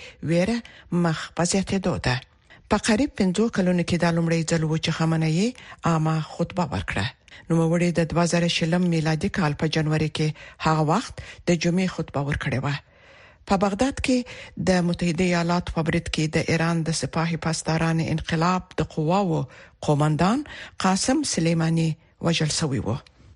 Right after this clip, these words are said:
متحده ایالاتو په عراق کې د امریکا پر پوځي اډې د ایران له توغندي برید څخه وروسته قاسم سلیمانی په برید کې په نښه کړی و. شافیه سردار، امریکا غږ، واشنگټن.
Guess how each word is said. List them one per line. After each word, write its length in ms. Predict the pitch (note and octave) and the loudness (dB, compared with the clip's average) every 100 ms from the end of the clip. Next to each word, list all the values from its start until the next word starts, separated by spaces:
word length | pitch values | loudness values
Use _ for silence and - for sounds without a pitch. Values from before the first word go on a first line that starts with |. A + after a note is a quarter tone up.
| - | -4
متحده 460 | D#3+ E3 E3 E3+ | 0 0 2 2
ایالاتو 440 | F3 E3 F3 F3 F3 | 2 2 0 -2 -2
په 160 | - E3+ | 0 2
عراق 240 | G3+ - | 0 0
کې 720 | - F#3 - - - - F3 | -2 -2 -2 -12 -16 -8 -2
د 100 | F#3+ G3 | 2 2
امریکا 400 | G3 G#3 - C4 C4 | 2 0 0 -2 -2
پر 120 | G#3 | -2
پوځي 320 | E3+ E3 E3 - | 0 0 0 -2
اډې 220 | D#3 F3 G#3+ - - - - F3+ | 0 0 0 -4 -16 -18 -2 0
د 160 | G3+ | 2
ایران 400 | G3+ G#3+ C4 C4 F#3 | 0 0 0 0 -2
له 40 | E3+ | -2
توغندي 420 | E3+ E3 E3 E3 E3 | -2 -2 -2 -2 -2
برید 320 | - E3 - | -2 -2 -2
څخه 140 | E3 E3 | -4 -2
وروسته 540 | D#3 A#3 - G3 F#3+ - - - - | -2 -2 0 0 0 -4 -16 -10 -2
قاسم 400 | F#3 F3+ A#3+ C4 | 0 2 0 0
سلیمانی 640 | - F#3 E3 D#3+ D#3+ D#3+ - | 0 0 0 2 2 0 -2
په 100 | D3+ | -4
برید 240 | E3 D#3 - | -4 -6 -2
کې 140 | D#3+ D3 - _ | -2 -2 -8 _
په 140 | - E3 | -2 0
نښه 200 | D#3+ D3 - | 0 -2 -4
کړی 180 | - - | -4 -6
و. 60 | - - - _ _ _ _ - | -8 -12 -18 _ _ _ _ -4
شافیه 320 | F3 D#3 D#3+ D#3+ | 0 0 0 0
سردار، 440 | E3 D#3+ E3+ G3 - - - | 0 0 0 0 -6 -6 -2
امریکا 280 | E3 D#3+ D#3+ | 0 0 0
غږ، 240 | D#3+ D#3 D3 - _ _ | 0 0 -2 -10 _ _
واشنگټن. 480 | - G#3 - - - | -6 -4 -4 -2 -2